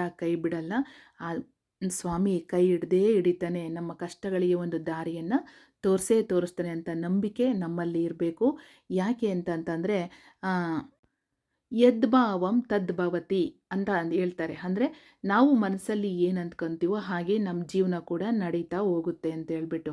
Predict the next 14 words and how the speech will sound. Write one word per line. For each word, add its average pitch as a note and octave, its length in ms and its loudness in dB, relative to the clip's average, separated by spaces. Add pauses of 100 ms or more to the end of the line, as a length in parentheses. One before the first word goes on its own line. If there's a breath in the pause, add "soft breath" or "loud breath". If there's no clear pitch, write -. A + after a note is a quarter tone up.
ಆದ್ರಿಂದ E3 400 -6 (480 loud breath)
ನಮ್ A3+ 280 6
ಮನಸ್ಸಲ್ಲಿ F#3 520 2
ಯಾವಾಗ್ಲೂ E3+ 440 -4
ಕೂಡ E3 200 -4
ಒಳ್ಳೆದನ್ನೇ G3 640 -2
ಯೋಚನೆ G3+ 320 -2
ಮಾಡೋಣ, F#3+ 340 -2 (500 loud breath)
ಒಳ್ಳೆದನ್ನೇ A#3 500 4
ಬಯಸೋಣ, G3+ 560 -2
ಹಾಗೆ F3+ 680 -2 (300 loud breath)
ಒಳ್ಳೆದನ್ನೇ F#3+ 640 2
ಯಾವಾಗ್ಲೂ F3 500 0
ಕೂಡ F3 220 -4